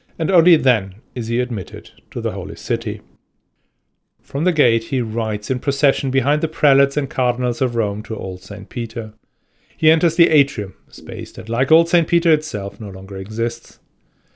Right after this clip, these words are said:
In there stood on one side the enormous sarcophagus of Otto the Second,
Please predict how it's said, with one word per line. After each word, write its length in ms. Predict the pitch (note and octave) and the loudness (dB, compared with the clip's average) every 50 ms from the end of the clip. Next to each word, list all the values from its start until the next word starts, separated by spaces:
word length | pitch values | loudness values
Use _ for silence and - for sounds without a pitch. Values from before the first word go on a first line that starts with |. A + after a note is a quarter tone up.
| _ _ _ _ _ | _ _ _ _ _
In 140 | - B2 A2+ | -6 -4 -2
there 200 | A2 G#2 G#2+ A#2 | -2 -2 -2 -4
stood 220 | - - - B2+ C3 | -4 -4 -2 0 0
on 140 | C3 C3 | 2 2
one 220 | C3 C3+ C#3 D3 C#3+ | 4 4 2 2 0
side 400 | - - D#3 C#3+ C#3+ C#3 C3+ C#3 | -2 0 0 2 4 2 2 2
the 160 | C#3+ D3+ - | 0 -2 -2
enormous 480 | D#3+ C#3+ C3+ C3 B2+ B2 B2 C3 B2+ - | -2 -2 -2 0 0 0 0 -2 -4 -6
sarcophagus 540 | - B2 - C3 B2+ - B2 A#2+ B2+ A#2 | -6 -6 -2 -2 -2 -2 -2 -4 -4 -4
of 120 | B2 A#2 A#2+ | -4 -2 -2
Otto 200 | B2 B2 - B2 | -2 -2 -2 -4
the 120 | A#2+ B2+ | -4 -4
Second, 460 | - - D#3 D3 - - D3 C3+ - | 0 2 2 2 2 0 -2 -4 -4